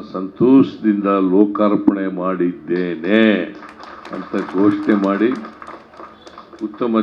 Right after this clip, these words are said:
ಚಿತ್ರಗಳು ಮೂಡಿ ಬರಲಿ ಅಂತೇಳಿ ಆಶಿಸಿ, ಎಲ್ಲ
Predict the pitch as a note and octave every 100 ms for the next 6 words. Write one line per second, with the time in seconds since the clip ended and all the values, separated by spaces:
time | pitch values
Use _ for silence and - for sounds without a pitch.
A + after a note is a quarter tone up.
0 | A2 - - A2+ G#2 G2 F#2+ A2+ A2+ A2
1 | G2 F#2+ F#2+ F#2+ F#2 F#2 G2 F#2 F2 E2
2 | D2+ D#2+ G2+ A2+ G#2+ C3+ C3 - - -
3 | _ _ _ _ _ _ _ - F#2+ A2
4 | B2 C#3 C#3+